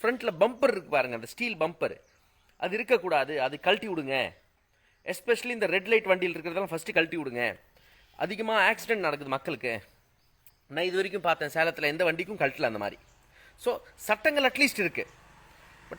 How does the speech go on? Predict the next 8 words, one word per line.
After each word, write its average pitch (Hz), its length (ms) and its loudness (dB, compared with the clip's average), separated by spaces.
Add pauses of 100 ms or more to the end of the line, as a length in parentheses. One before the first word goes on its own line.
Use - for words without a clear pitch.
(100)
காங்கிரஸ் 302 500 6
ஆட்சியில் 240 400 2
என்ன 226 300 4
ஆரம்பிச்சாங்கன்னா, 143 840 -2 (600)
அந்த 160 280 -4
டோல்கேட்ல 262 520 4
நாங்க 123 280 0
பார்த்தோங்க, 92 280 -4